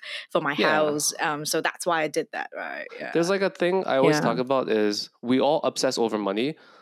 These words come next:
Speaker 2: whether or not you have a lot of money and you don't know what to do with it, whether or not you don't have a lot of money and you're obsessing over how to make more money. No matter where you fall on the spectrum, we all obsess over money. And I think to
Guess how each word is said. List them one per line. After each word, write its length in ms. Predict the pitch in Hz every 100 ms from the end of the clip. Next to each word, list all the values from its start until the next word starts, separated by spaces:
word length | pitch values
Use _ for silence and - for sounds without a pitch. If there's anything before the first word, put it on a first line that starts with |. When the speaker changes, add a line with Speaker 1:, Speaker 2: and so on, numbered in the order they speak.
| -
Speaker 2:
whether 200 | 117 113
or 60 | 117
not 160 | 117
you 120 | 117
have 300 | 107 - 120
a 40 | 123
lot 180 | 123 123
of 80 |
money 400 | 127 120 135 147 -
and 120 | 107
you 80 | 110
don't 140 | 110
know 60 | 107
what 120 | 107
to 80 | 101
do 180 | 107 110
with 160 | 107
it, 200 | 117 113 - - - -
whether 240 | 107 113
or 40 |
not 220 | 110 110 -
you 140 | 110 101
don't 200 | - 110
have 180 | 120 123
a 20 | 123
lot 140 | 117
of 60 | 120
money 220 | 120 123
and 120 | 113
you're 80 | 104
obsessing 560 | 92 - 107 - 117 113
over 220 | 107 107
how 80 | 104
to 100 | 98
make 220 | 98 104
more 160 | 113 107
money. 300 | 110 110 110 - - -
No 120 | 120
matter 300 | 139 170 160 -
where 180 | 120 127
you 160 | 127
fall 380 | 127 123 110 - 110
on 40 |
the 60 | 110
spectrum, 460 | - 110 - 127
we 80 | 113
all 220 | 113 - -
obsess 380 | - 123 117
over 180 | 117 110
money. 340 | 104 98 120 147 _ _ -
And 100 | 117
I 120 | 120
think 260 | 160 160 - - -
to 380 | - 123 117 113